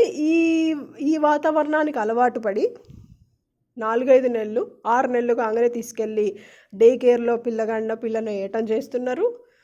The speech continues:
తొమ్మిది నెలలు రాగానే పిల్లనో పిల్లగాడినో తీసుకెళ్ళి సపరేట్గా వేరే రూమ్లో పడుకోబెట్టడం చేస్తున్నారు. వీళ్ళందరూ అమెరికాలో ఉండేటోళ్ళు,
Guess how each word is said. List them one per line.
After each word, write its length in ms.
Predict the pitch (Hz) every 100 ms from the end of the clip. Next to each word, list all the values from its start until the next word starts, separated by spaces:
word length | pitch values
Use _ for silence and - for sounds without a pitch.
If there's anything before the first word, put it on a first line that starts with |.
| _ _ _ -
తొమ్మిది 320 | 277 277 285
నెలలు 240 | 262 269
రాగానే 520 | 277 269 262 269 262 254
పిల్లనో 440 | 254 247 240 247
పిల్లగాడినో 420 | 247 240 226 233
తీసుకెళ్ళి 380 | 226 233 240 240
సపరేట్గా 500 | 226 214 233 226 226
వేరే 260 | 214 220 233
రూమ్లో 240 | 226 220
పడుకోబెట్టడం 640 | 208 220 220 226 226 240
చేస్తున్నారు. 680 | 240 262 262 262 269 480 - - - - _ _ _
వీళ్ళందరూ 800 | 269 294 294 302 320 349 240 160 - _ _ - 262
అమెరికాలో 540 | 269 269 277 269 254
ఉండేటోళ్ళు, 920 | 247 240 233 233 220 208 214 262 294